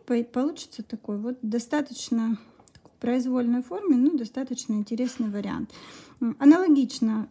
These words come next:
распределяю кутикулы, кутикуле. Также спускаюсь, наполняю толщину по боковой поверхности.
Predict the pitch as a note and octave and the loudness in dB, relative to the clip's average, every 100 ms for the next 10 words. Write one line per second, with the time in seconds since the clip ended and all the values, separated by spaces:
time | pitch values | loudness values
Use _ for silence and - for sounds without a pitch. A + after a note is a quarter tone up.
0 | - A#3+ - B3+ A#3+ C4 C4 A#3 A3+ - | -6 -8 -6 -6 -2 0 0 0 -4 -6
1 | D4+ F4+ A4+ - D4+ C4+ C4+ - - C4 | -8 -6 -8 0 0 0 -4 -6 -6 -4
2 | G#4 D#4+ C#4 C4 B3+ - - _ _ _ | -4 0 4 4 2 0 -20 _ _ _
3 | _ - - A#3+ A3+ B3 A3 G#3 - A3 | _ -16 -4 -2 2 2 0 -6 -6 -8
4 | - A3+ G#3+ G#3 - A3 G#3+ A3+ A3+ G#3+ | -4 -4 -2 -6 -4 -4 0 2 2 2
5 | G#3 A3+ G#3+ - A#3 A3 G#3 - A#3 A3 | -4 -8 -8 0 0 2 -2 -6 -4 -4
6 | G#3+ G#3 A#3+ C#4 G#4 A4+ E4+ D4+ D4+ - | -6 -6 -6 -4 -4 -4 -2 -2 -2 2
7 | B3+ B3+ - A#3+ | 2 2 -4 -6